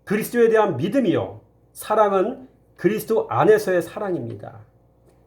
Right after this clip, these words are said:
말씀 사랑하고 말씀 순종하는 사람이 곧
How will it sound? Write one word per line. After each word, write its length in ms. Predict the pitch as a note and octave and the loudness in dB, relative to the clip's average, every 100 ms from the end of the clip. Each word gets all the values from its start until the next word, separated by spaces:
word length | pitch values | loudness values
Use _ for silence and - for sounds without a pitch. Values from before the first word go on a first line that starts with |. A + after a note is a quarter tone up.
| _ - | _ -2
말씀 420 | A#2+ - - F#3 | 2 4 2 -4
사랑하고 840 | D#3+ D#3+ D#3 C#3+ D#3 D3+ D3 - - _ _ | 0 0 0 0 -2 -2 -4 -8 -18 _ _
말씀 400 | B2+ D#3+ - G3 | 2 2 2 -6
순종하는 520 | - A3+ G3+ G3+ F#3+ | -8 -2 0 2 0
사람이 560 | E3 D#3 D#3+ F#3 B3+ C#4 - _ _ | -2 -2 2 2 0 -6 -16 _ _
곧 380 | - E3 F3 - | -2 -2 -2 -10